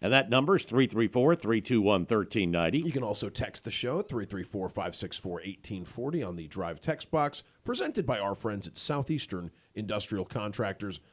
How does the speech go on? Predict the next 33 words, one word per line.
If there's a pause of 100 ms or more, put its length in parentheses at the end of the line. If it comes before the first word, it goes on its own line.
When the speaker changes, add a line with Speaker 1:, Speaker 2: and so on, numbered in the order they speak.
Speaker 2:
They
also
sponsor (220)
the
podcast, (220)
available
however
you
listen (200)
to
podcasts. (540)
Speaker 1:
We'll
get
to,
I'll
tell
you
what, (100)
before
we
get
to
our
first
break,
while
I'm
thinking
about
it,
I
mean,
uh,